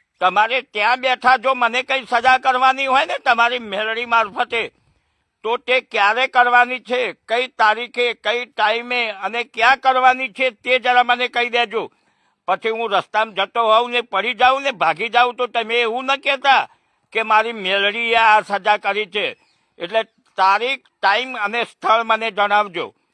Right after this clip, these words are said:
અરવિંદ ભુવાજી, આ મારી તમને ખુલ્લી ચેલેન્જ. મારું ગામ ઊંઝા તાલુકામાં ભુણાવની નજીક મહેરવાડા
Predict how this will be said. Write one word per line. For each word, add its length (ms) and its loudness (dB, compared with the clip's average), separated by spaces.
અરવિંદ 340 -4
ભુવાજી, 760 0
આ 140 2
મારી 300 2
તમને 340 -6
ખુલ્લી 380 -6
ચેલેન્જ. 640 -2
મારું 400 0
ગામ 460 2
ઊંઝા 360 -2
તાલુકામાં 840 -2
ભુણાવની 520 -2
નજીક 580 -4
મહેરવાડા 840 2